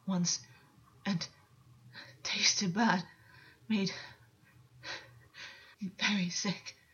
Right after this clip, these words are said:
I recovered in time. Different now."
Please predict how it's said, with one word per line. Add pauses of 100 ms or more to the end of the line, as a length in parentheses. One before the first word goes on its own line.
(800)
I
recovered
in
time. (960)
Different
now."